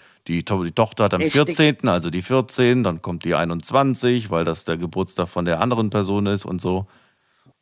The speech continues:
Speaker 1: Machst du das
Speaker 2: So
Speaker 1: auch so?
Speaker 2: ungefähr, ja.
Speaker 1: So auch,
Speaker 2: Ja,
Speaker 1: okay.
Speaker 2: so machen wir das auch.
Speaker 1: Was ist denn deine Lieblingszahl, deine, deine persönliche Glückszahl?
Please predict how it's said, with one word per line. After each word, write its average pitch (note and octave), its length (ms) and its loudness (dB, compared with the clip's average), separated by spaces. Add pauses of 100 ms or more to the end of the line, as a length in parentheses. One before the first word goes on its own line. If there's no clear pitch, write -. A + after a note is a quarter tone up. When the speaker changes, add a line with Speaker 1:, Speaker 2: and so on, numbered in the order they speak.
(140)
Speaker 1:
Machst A2 140 -2
du - 40 -2
das A#2 100 -2
Speaker 2:
So - 80 2
Speaker 1:
auch A3 80 4
so? A3 140 0
Speaker 2:
ungefähr, E3+ 340 -2
ja. D#3+ 340 0
Speaker 1:
So F#2+ 160 2
auch, D2 320 -2
Speaker 2:
Ja, F3 220 -2
Speaker 1:
okay. - 140 -6
Speaker 2:
so F#3+ 60 -4
machen F3 300 -4
wir E3 140 -6
das - 240 -14
auch. B2+ 180 -10 (240)
Speaker 1:
Was G2 80 -4
ist E3 120 0
denn E3+ 100 2
deine A#2+ 180 4
Lieblingszahl, D2+ 1080 -4
deine, D#2 240 -6
deine A#2 340 2
persönliche G#2+ 680 0
Glückszahl? - 680 -8